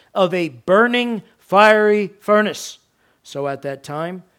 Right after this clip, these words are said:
when all the people heard the sound of the horn, flute, harp, and lyre in symphony with all kinds of music, all the peoples, nations, and languages fell down and worshipped the gold image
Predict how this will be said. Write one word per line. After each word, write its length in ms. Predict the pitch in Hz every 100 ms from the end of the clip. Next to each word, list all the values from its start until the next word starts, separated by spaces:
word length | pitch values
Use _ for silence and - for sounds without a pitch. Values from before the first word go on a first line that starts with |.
| _ _
when 180 | 147 147
all 200 | 139 143
the 80 | 131
people 340 | 147 135 139
heard 180 | 139 143
the 80 | 139
sound 380 | - 165 180 156
of 80 |
the 140 | 147 139
horn, 260 | 147 151
flute, 300 | 143 151 151
harp, 320 | 120 147 151 -
and 220 | 151 147
lyre 320 | 143 147 147
in 240 | - 160 160
symphony 440 | - 165 170 165
with 160 | 165 160
all 220 | 175 175
kinds 440 | 175 165 180 185
of 80 | 160
music, 400 | 151 156 147 156 _ - _
all 340 | 190 202 233 247
the 100 | 240
peoples, 580 | 226 240 - 240 214
nations, 600 | 175 214 226 - 220 214
and 240 | - 208 214
languages 600 | 208 220 214 202 214 190
fell 300 | - 208 202
down 380 | 190 202 208 220
and 260 | 220 226
worshipped 680 | 208 247 254 - 156 _ _ _ _ -
the 80 |
gold 320 | 135 127 117 135
image 340 | 156 151 -